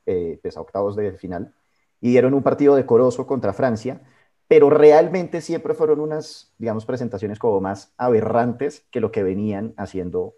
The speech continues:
en la misma competición. Eh, Ecuador me parece que es un equipo que es muy atípico en Sudamérica, es casi que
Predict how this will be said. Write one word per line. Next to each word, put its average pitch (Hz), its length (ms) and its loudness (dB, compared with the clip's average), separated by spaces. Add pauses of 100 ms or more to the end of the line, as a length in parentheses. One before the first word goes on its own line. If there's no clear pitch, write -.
en 104 140 -8
la 87 80 -6
misma 85 260 -14
competición. 95 600 -10 (920)
Eh, 123 720 0 (840)
Ecuador 165 440 4
me 247 80 -2
parece 165 420 0
que 151 120 -4
es 139 100 -6
un 151 120 -4
equipo 160 520 -8 (540)
que 143 180 0
es 127 140 -4
muy 156 240 0
atípico 131 420 -6
en 127 60 -4
Sudamérica, 95 520 -4 (120)
es - 100 -20
casi 120 200 -4
que 120 340 -4